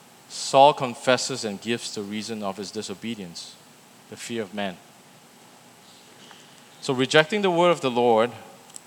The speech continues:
the teaching of Scripture, is as good as rejecting Christ himself. He's the word, he's the Logos in flesh.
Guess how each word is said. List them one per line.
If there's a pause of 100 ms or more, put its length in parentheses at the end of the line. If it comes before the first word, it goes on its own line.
(300)
the
teaching
of
Scripture, (580)
is
as
good
as
rejecting
Christ
himself. (880)
He's
the
word,
he's
the
Logos (960)
in
flesh.